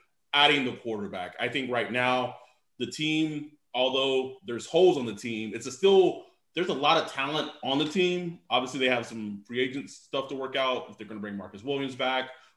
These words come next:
or if they're gonna do long-term with Marshawn Lattimore. Those things need to be worked out. But as a whole, there's still a lot of talent on the team.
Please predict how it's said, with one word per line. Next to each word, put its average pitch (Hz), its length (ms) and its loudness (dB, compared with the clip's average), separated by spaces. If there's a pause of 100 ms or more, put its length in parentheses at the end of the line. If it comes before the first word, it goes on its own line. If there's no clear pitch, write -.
or 110 80 -6
if 107 40 -8
they're 117 80 -8
gonna 113 140 -6
do 107 500 -8 (420)
long-term 117 460 -6
with 113 120 -4
Marshawn 101 420 -4
Lattimore. 131 760 4 (100)
Those 143 180 8
things 139 480 4
need 123 120 -2
to 120 60 -6
be 117 80 2
worked 110 280 2
out. 139 360 8 (400)
But 151 140 8
as 143 120 8
a - 60 0
whole, 151 680 10
there's 165 240 8
still 156 220 6
a 127 40 6
lot 120 300 2
of 120 80 -8
talent 123 420 -2
on 104 180 0
the 101 120 0
team. 147 640 0